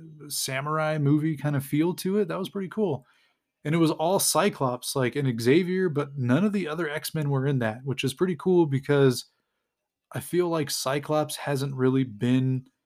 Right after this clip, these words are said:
in a whole lot so far this season. We're seven episodes in now, and, like, he's not really been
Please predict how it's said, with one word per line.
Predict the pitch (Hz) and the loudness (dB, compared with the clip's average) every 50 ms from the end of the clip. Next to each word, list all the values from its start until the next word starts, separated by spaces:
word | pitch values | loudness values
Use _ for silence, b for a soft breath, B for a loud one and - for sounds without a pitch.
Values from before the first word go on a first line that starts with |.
| _ _ _ _ _ | _ _ _ _ _
in | - 135 | -4 -2
a | 131 131 | -2 -2
whole | 131 - 135 131 123 110 | 0 2 2 2 2 2
lot | 107 113 127 139 139 | 0 0 -2 -2 -2
so | 135 - - 139 127 | -6 0 0 0 0
far | 135 - 139 123 123 127 | 0 -2 -2 0 2 2
this | 123 113 107 117 123 123 - - | 2 0 0 0 0 0 0 -4
season. | - - 135 143 143 151 180 180 180 180 | -2 0 0 0 0 0 -2 -2 -2 -2
We're | 151 135 135 131 131 131 127 117 - _ _ _ _ _ _ _ _ _ _ _ _ _ _ _ _ _ | 2 2 2 4 2 2 -2 -4 -12 _ _ _ _ _ _ _ _ _ _ _ _ _ _ _ _ _
seven | - - - - - - 131 135 135 139 147 143 139 | -14 -12 -10 -8 -4 -2 0 0 0 0 -2 -2 -2
episodes | 139 139 139 - 143 143 - 147 143 139 135 131 | -4 -8 -6 -4 -4 -2 2 2 2 2 2 -2
in | - 147 135 143 160 175 175 170 160 | -4 -2 -2 0 0 -2 -2 -4 -4
now, | 160 160 165 170 185 202 202 190 196 _ - | -4 -4 -4 -4 -4 -4 -4 -4 -6 _ -6
and, | 147 135 131 127 123 123 | -2 -2 0 0 -2 -2
like, | 123 120 120 113 | -4 -4 -6 -6
he's | - 131 123 127 127 - 139 147 139 120 117 | -8 -10 -10 -10 -8 -4 -2 -2 0 0 -2
not | 117 120 123 123 131 135 139 | 0 2 2 2 2 0 0
really | 139 131 123 127 123 | 0 2 2 2 0
been | 117 110 120 123 127 127 127 123 117 | 0 0 2 4 4 4 2 0 -4